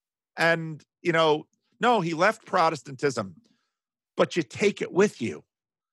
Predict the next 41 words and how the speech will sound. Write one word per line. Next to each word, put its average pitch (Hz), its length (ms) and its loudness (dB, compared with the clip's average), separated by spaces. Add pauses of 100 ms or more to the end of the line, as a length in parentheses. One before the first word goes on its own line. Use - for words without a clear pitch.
(160)
You 151 80 0
know, 156 120 2
"I 196 220 0
am 190 260 -6
deeply 202 500 -2
secular." 147 640 -4
Oh, 196 100 0
but 165 160 -6
you're 170 120 -4
a - 20 -6
Christian 151 400 -6
minister 165 440 -2 (200)
who 190 80 -2
believes 185 600 2
in 180 120 -4
the 165 80 -2
physicality 185 800 0
of 165 80 0
the 170 100 -4
resurrection. 147 640 0 (240)
Yes, 185 300 0
but 151 160 0
I 151 100 2
am, 135 220 -4 (480)
secularism 185 760 0
is 139 160 -6
built 185 460 2
in 156 160 -2
me 143 180 -4
in 131 160 -6
ways 151 300 2
that 135 200 -2
I 135 180 0
will 123 200 -2
never 156 400 0
in 233 380 -2
this 175 280 -2
life 131 440 0 (400)
divorce 151 420 2
myself 107 460 -6
from. 95 320 -8